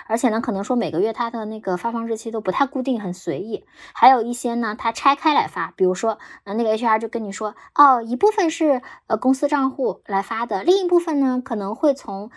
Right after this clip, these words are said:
哎，我们公司的法人呀，或者是我们公司的股东啊，这个账户来发放的。反正呢，该发给你的钱，你放心吧，呃，肯定不会，不会少的，给你给到位就行了，不影响的。”那如果是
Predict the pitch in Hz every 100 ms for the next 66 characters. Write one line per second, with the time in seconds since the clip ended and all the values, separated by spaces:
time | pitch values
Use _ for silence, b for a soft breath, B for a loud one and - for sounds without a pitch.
0 | B - 220 196 208 262 262 277 254 240
1 | 190 185 196 214 240 254 208 233 202 220
2 | 240 262 247 180 175 226 247 240 240 214
3 | 202 B B - 247 240 214 180 - 226
4 | - 240 196 - B B - 214 247 349
5 | 330 302 330 349 359 349 311 240 254 -
6 | 226 196 - 277 - 294 285 185 B B
7 | - 226 220 320 269 294 262 - _ -
8 | 240 302 202 147 160 175 247 262 262 185
9 | - 262 330 220 - 170 165 - - 269
10 | 262 - - - B B B 302 254 277
11 | 285 - 226 208